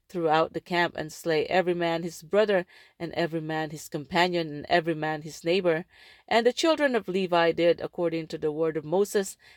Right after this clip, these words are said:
and there fell of the people that day about three thousand men. For Moses had said, "Consecrate yourselves today to the Lord, even every man upon his son and upon his brother, that he may bestow upon you a blessing this day."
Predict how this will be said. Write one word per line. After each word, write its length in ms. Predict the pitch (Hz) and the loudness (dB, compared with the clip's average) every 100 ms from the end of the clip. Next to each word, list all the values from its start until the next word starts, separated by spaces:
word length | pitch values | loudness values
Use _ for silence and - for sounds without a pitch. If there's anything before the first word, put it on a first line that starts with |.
| _ | _
and 200 | 175 165 | -8 0
there 200 | 165 180 | 4 4
fell 400 | - - 175 170 | 2 0 2 2
of 120 | 156 156 | 0 -4
the 80 | |
people 360 | - 220 214 202 | -10 -8 -4 0
that 200 | 180 - | 0 0
day 320 | 165 156 156 _ _ - | 0 0 -4 _ _ -12
about 280 | 160 156 - - | -4 -2 -4 -6
three 240 | 165 160 | -4 -4
thousand 500 | - 151 156 151 147 | 0 -2 -2 -6 -8
men. 360 | 151 156 147 - _ _ _ _ | -6 -6 -8 -18 _ _ _ _
For 180 | 175 160 | -4 -2
Moses 580 | 160 202 202 202 196 | 2 2 2 -2 -2
had 200 | 208 180 - | -2 -2 -2
said, 320 | - 208 196 _ | 2 4 2 _
"Consecrate 640 | - 196 214 202 - 190 | 0 0 -2 -6 -2 -2
yourselves 540 | 180 175 190 185 180 - | 0 -2 2 2 2 -10
today 360 | 185 175 202 | -4 0 2
to 100 | 214 | 2
the 140 | 196 196 | 0 0
Lord, 340 | 202 208 185 - - _ | 4 4 2 -6 -20 _
even 440 | - 208 196 190 - | -8 -4 0 0 2
every 460 | - 262 233 226 226 | 6 6 6 0 0
man 360 | 196 196 180 | 4 4 4
upon 360 | 151 - 170 165 | 0 -4 -4 -4
his 100 | 160 | -8
son 320 | - 165 165 | -6 -4 -4
and 160 | 156 156 | -4 -6
upon 360 | - 175 165 | -6 -4 -2
his 180 | 170 - | -4 -6
brother, 420 | - 175 165 156 - - _ | 0 2 4 0 -4 -20 _
that 140 | 165 160 | -4 -2
he 160 | 175 | -2
may 160 | 160 160 | -2 -4
bestow 560 | 151 156 - 185 190 180 | -4 -8 -2 2 4 2
upon 400 | - 202 208 185 | 0 -4 -2 0
you 140 | 170 | 0
a 40 | |
blessing 480 | 151 156 170 - 151 | 0 0 0 -2 -10
this 180 | 147 147 | -8 -10
day." 360 | - 151 147 | -6 -6 -6